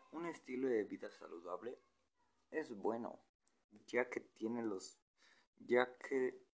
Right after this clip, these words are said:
los médicos recomiendan que llevar una vida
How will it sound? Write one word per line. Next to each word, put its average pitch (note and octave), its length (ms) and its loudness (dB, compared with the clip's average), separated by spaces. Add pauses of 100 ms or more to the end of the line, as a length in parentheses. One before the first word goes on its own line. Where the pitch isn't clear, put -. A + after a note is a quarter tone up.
(120)
los G#2+ 380 -2
médicos C#3+ 1000 6
recomiendan A2 1080 0 (760)
que - 120 -6
llevar G#2 600 4
una A2+ 320 -4
vida A2 580 2